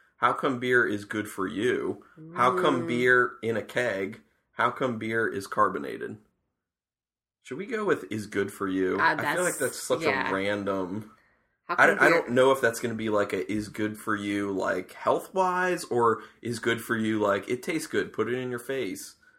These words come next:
Speaker 1: You know,
Speaker 2: Oh, I
Speaker 1: so.
Speaker 2: think it, I think it's, like, health-wise. What are the health benefits of
Speaker 1: Yeah,
Speaker 2: beer?
Speaker 1: we'll find out. Uh, okay, so the first one that comes up is Inspire, I N S P I Y R is the website.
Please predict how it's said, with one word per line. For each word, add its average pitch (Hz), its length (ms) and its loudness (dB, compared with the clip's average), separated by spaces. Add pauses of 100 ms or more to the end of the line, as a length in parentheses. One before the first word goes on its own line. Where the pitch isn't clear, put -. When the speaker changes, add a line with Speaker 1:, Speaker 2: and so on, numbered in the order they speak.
(420)
Speaker 1:
You - 100 -12
know, - 100 -6
Speaker 2:
Oh, 269 200 -6
I 196 100 2
Speaker 1:
so. - 60 -2
Speaker 2:
think 320 240 0
it, - 240 -6 (120)
I 170 120 0
think 156 180 -6
it's, 139 160 -10
like, 131 140 -8
health-wise. - 800 -10
What 160 140 -10
are 160 80 -6
the 151 80 -8
health 151 260 -10
benefits 139 460 -12
of - 80 -16
Speaker 1:
Yeah, - 100 -8
Speaker 2:
beer? - 120 -8
Speaker 1:
we'll - 100 -10
find - 260 -14
out. - 220 -14 (100)
Uh, 107 360 2
okay, - 180 -6
so 113 160 -4
the 113 40 -6
first - 520 -4
one 127 180 2
that - 120 -6
comes 101 300 -4
up 101 320 -4
is 101 320 -8 (520)
Inspire, 131 1120 -4 (760)
I 117 220 4
N 120 380 0
S 113 240 -4
P 113 380 -10
I 104 360 -2
Y 101 540 -4
R 113 640 -2
is 110 140 -14
the 120 100 -6
website. 135 640 -4